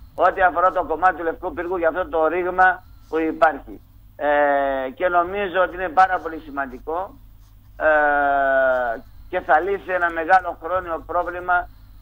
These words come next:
στους ανθρώπους που αγωνιούν για την αξιοποίηση των οικοπόντων του Λευκού Πύργου. Δεν θα σταματήσω να τρέχω γι' αυτό,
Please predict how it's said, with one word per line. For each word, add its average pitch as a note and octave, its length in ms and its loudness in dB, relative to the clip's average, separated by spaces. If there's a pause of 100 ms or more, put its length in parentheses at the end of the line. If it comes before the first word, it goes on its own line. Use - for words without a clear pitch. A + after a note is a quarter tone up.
στους D#3 220 -10
ανθρώπους E3+ 580 0
που D3+ 380 -6 (280)
αγωνιούν E3+ 840 0
για E3+ 200 -6
την D#3+ 160 -10
αξιοποίηση D#3+ 640 -8
των E3 120 -12
οικοπόντων D#3 460 -8
του D3+ 80 -12
Λευκού D3 280 -10
Πύργου. A#2+ 320 -8 (320)
Δεν G#3 220 0
θα B3 80 4
σταματήσω G3+ 640 0
να D3 140 -6
τρέχω A#2+ 280 -12
γι' G#2 100 -16
αυτό, - 120 -20